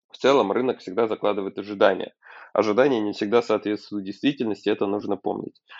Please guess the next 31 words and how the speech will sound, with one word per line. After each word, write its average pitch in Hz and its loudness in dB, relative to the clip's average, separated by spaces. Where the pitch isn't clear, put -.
Но, 175 8
возможно, 135 4
мы 110 -2
действительно 110 -6
увидим 101 -4
сейчас - -4
ралли 101 2
Санта-Клауса, 151 -2
потому 170 -6
что - -16
кажется, 143 0
что, 135 0
ну, 117 -2
с - -10
американским 104 -2
рынком 127 -2
все 101 -4
не 98 -2
так - -4
уж - -10
и - -4
плохо. 92 -8
Здесь 107 -2
есть 113 2
сейчас - -6
перспективы 143 4
того, 110 -2
что, 101 4
в - -2
общем-то, 101 2
денег 98 2